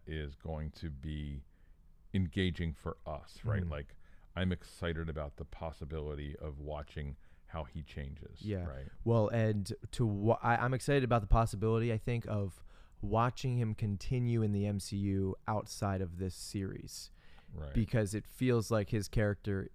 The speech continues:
Speaker 2: could continue after he learns some kind of truth that he's not tied down to everything that he's ever known,
Speaker 1: Right.
Speaker 2: and that he's able to, um, lear-, uh,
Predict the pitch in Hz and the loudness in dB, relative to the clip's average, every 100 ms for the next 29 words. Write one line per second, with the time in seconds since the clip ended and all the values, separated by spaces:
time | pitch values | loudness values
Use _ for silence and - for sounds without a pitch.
0 | - - - 156 165 143 - 131 151 131 | -16 -14 0 4 4 2 0 0 2 2
1 | 107 101 98 95 - - - - 117 117 | 2 2 2 -2 -6 -18 -18 -6 0 0
2 | - 110 - 123 117 113 113 110 104 - | 0 -4 0 0 4 4 4 2 0 -2
3 | 110 101 113 110 95 - - 139 117 98 | -2 0 0 0 -4 -6 0 2 4 2
4 | - - - - - - 113 101 107 101 | -4 -12 -16 -18 -20 -4 -2 0 0 2
5 | 113 117 110 - - 117 107 104 92 104 | 2 2 0 -8 -2 2 2 2 0 0
6 | 104 101 - 104 - 113 113 110 110 104 | 2 0 -2 -4 -2 -2 -2 -2 -2 0
7 | 98 95 104 101 95 98 95 90 92 85 | 0 -2 -2 -4 -2 0 0 -2 -4 -8
8 | - - - 82 107 101 101 95 104 95 | -14 -14 -4 0 2 2 2 0 0 0
9 | 98 - 98 92 90 - - - - - | -4 -2 -2 0 -2 -6 -16 -20 -20 -8
10 | 101 95 92 104 135 - - - - - | -4 -2 -2 -6 -10 -12 -18 -20 -18 -16
11 | - - - - - - - - - - | -14 -16 -16 -18 -16 -18 -18 -18 -18 -18
12 | - - 101 - 117 113 127 - | -18 -14 -14 -10 -4 2 2 2